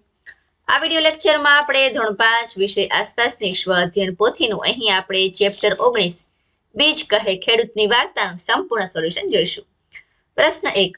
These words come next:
ઉંબાડિયું કેવી રીતે બનાવવામાં આવે છે? શિયાળાના તાજા શાકભાજીમાં મસાલા ભરી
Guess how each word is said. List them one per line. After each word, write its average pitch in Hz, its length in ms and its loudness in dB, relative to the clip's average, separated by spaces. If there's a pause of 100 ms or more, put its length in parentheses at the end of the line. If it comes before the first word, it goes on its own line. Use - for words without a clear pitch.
ઉંબાડિયું 294 480 0
કેવી 214 260 2
રીતે 214 220 0
બનાવવામાં 190 600 2
આવે 180 180 -2
છે? - 240 -14 (840)
શિયાળાના 285 520 2
તાજા 220 320 -2
શાકભાજીમાં 226 760 -4
મસાલા 214 420 0
ભરી 208 420 -4